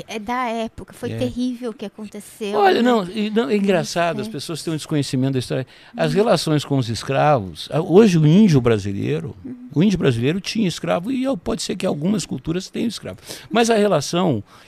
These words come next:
Speaker 2: escra-, do escravo com o seu, digamos assim, o seu senhor,
Speaker 1: Uhum.
Speaker 2: era diferente, porque, por exemplo, o escravo,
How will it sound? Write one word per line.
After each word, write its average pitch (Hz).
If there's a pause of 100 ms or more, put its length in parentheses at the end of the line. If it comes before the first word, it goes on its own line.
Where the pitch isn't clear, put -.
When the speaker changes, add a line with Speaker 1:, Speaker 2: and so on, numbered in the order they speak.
Speaker 2:
escra-, 156
do 135
escravo 135
com 107
o 101
seu, 98
digamos 101
assim, 98
o 104
seu 95
senhor, 113
Speaker 1:
Uhum. 277 (100)
Speaker 2:
era 180
diferente, 175
porque, 170
por 165
exemplo, 156
o 151
escravo, 160